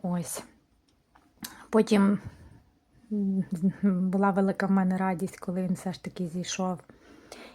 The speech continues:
і трішки цвів. Тоді <clears throat> виникла потреба в мене його пересадити, і тепер він живе ось тут, сподобалось йому, квітує. Дуже гарна, дуже ніжна лілія,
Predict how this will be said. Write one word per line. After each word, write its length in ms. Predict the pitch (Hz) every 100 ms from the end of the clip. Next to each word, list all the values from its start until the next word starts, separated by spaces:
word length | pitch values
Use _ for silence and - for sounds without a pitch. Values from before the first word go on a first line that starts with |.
| -
і 80 | 185
трішки 440 | - 202 - 190
цвів. 520 | - 202 196 240 262 - _ - 180 208 202 190
Тоді 380 | 226 208 254 226 - - _
<clears throat> 1200 | 285 294 190 - - _ _ _ _ _ _ - 185
виникла 340 | 180 175 175
потреба 420 | 175 - 180 180
в 20 |
мене 240 | 180 185 185
його 160 | 180
пересадити, 840 | 175 170 175 - 180 202 262 254 247
і 180 | 262
тепер 380 | 294 254 - 240
він 180 | 233 233
живе 320 | 190 170 196
ось 140 | 214 -
тут, 320 | 202 220 -
сподобалось 760 | - 175 170 196 220 220 -
йому, 220 | 214 208
квітує. 720 | 220 - - - 175 180 185 - _ _ _ _ _ - - - _ _ _ _ _ _ _ _ _ _ _ _ _ _ _ _ _ _ _ _ _ _ _ _ _ _ -
Дуже 200 | 196 190
гарна, 360 | 180 185 185 175
дуже 260 | 180 180
ніжна 400 | 185 185 170 185
лілія, 540 | 175 175 175 190 202